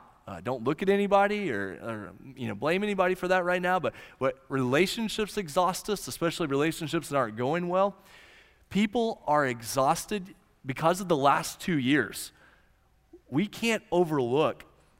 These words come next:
the, the impact, the pain of the last two years and this sense of tiredness and exhaustion that, that sits on people's shoulders.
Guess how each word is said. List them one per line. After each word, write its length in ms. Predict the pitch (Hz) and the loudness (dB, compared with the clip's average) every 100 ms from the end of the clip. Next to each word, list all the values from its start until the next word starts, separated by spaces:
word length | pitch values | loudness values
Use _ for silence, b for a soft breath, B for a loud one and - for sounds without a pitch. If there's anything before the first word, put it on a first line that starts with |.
| _ - | _ -6
the, 400 | 127 123 117 - - _ _ - | 0 2 2 -2 -12 _ _ -10
the 160 | 123 - | -8 -2
impact, 560 | 175 269 - - - - | 0 0 -4 -10 -8 -4
the 100 | 226 | -4
pain 520 | - - 226 175 107 | -4 -4 -2 -2 -2
of 160 | 135 | -2
the 80 | 135 | 0
last 320 | 135 175 180 | 4 4 2
two 120 | - 190 | -4 -4
years 440 | 139 190 165 123 | 0 2 2 2
and 180 | 143 139 | -2 0
this 140 | 135 | -2
sense 460 | - - 208 220 - | -4 -2 -2 -2 -4
of 160 | 117 | -8
tiredness 680 | - - 156 196 175 123 110 | -8 -6 0 2 2 0 -4
and 80 | 131 | -6
exhaustion 640 | 110 104 135 - - 120 | -4 2 2 0 -4 -2
that, 160 | 113 - B B | -2 -2 B B
that 160 | - 143 | -10 -8
sits 300 | - 175 - | -4 -4 -4
on 100 | 135 | -4
people's 380 | 143 147 120 107 | -2 -2 -4 -8
shoulders. 580 | - 131 151 107 - | -4 -2 -2 -4 -8